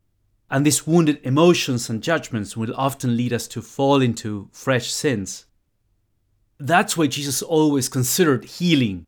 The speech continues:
as part of salvation. It's about removing those distortions and wounds that sin left behind, scarring our souls. And as it happens with many medical treatments,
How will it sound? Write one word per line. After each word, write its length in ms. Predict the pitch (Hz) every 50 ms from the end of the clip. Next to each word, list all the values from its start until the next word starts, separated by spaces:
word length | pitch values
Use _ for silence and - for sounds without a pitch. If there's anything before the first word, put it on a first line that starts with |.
| _ _
as 240 | - 123 135 - -
part 260 | - - 143 143 139
of 100 | 123 -
salvation. 840 | - - - 117 113 101 135 139 139 127 - - - - 87 92 - _ _ _ _ _ _ _ _ _ _ _ _ _ _ _ _ _ _ _ _ -
It's 160 | 143 - -
about 260 | 170 170 190 180 139
removing 600 | 147 147 147 160 196 208 190 156 120 90 87 - -
those 240 | 120 120 123 123 -
distortions 720 | 120 107 - - - 156 165 165 147 - - 151 135 - -
and 200 | 127 120 120 123
wounds 380 | 156 160 139 120 107 95 -
that 180 | - 104 - -
sin 480 | - - - 156 160 156 151 131 120
left 360 | 123 135 135 127 - - 131 120
behind, 560 | 101 90 - 143 147 139 127 107 92 90 - _ _ _ _ _ _ _ _ _ _
scarring 600 | _ - - - - 131 135 135 131 123 120 113
our 140 | 113 107 104
souls. 720 | - - - 147 135 123 107 92 - - - - - _ _ _ _ _ _ _ _ _ _ _ _ _ _ _ _ _ _ _ _ _ -
And 180 | 156 165 180
as 140 | 156 131 -
it 60 | 113
happens 360 | 117 147 143 - 156 139 135 143
with 140 | 139 117
many 340 | 127 131 139 147 151 147 135
medical 400 | 131 139 147 135 139 127 123 117
treatments, 800 | 113 - - 185 185 131 123 117 95 90 90 - - - -